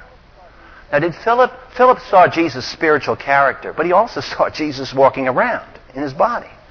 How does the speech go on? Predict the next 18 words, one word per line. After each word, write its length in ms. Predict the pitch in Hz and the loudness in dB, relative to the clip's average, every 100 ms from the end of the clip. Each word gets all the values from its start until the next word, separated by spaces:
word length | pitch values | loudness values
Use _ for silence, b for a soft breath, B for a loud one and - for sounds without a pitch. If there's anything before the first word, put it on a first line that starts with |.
| B B B B B B B | B B B B B B B
And 100 | 196 | 2
what 140 | 220 165 | 2 2
Jesus 380 | 226 185 180 170 | 0 0 -6 -10
is 120 | 156 | -6
saying 420 | - 208 175 151 - - | -2 0 0 -4 -10 -12
is 160 | 156 147 | -6 2
that 340 | 151 - - - - | 2 2 -12 -20 -4
I 180 | 202 240 | -2 0
am 280 | 214 180 147 - 143 | -2 -4 -8 -14 -4
the 100 | 160 | 0
Word 420 | 160 196 190 135 | 2 2 2 -4
become 340 | 127 135 175 151 | -10 -4 -6 -6
flesh. 600 | 202 247 240 - - - _ _ _ _ _ - | -6 -6 -6 -14 -16 -16 _ _ _ _ _ -4
The 80 | 175 | -2
Word 440 | 156 175 233 247 208 | 2 4 6 4 4
has 200 | 175 165 | -2 -2
become 520 | 170 - 185 170 160 - - - | -8 -2 0 0 -2 -16 -16 -2
flesh. 580 | 226 269 160 - - | 2 4 2 -4 -16